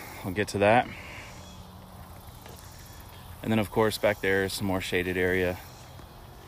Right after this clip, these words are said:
Got all my fescue going on over there. Earlier, I was talking about overseeding,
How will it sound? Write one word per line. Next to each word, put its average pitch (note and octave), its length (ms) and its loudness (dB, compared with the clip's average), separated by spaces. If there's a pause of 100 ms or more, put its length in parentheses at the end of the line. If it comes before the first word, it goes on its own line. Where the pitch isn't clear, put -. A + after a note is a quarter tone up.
(640)
Got F2+ 140 -4
all F2+ 80 0
my E2+ 140 -2
fescue F#2+ 500 -4 (340)
going G2+ 220 -4
on G2+ 120 -2
over G#2 140 -2
there. G#2+ 280 0 (3000)
Earlier, A#2+ 360 6
I G2+ 100 6
was G2 160 2
talking G2+ 180 0
about F2 200 0
overseeding, F#2 720 0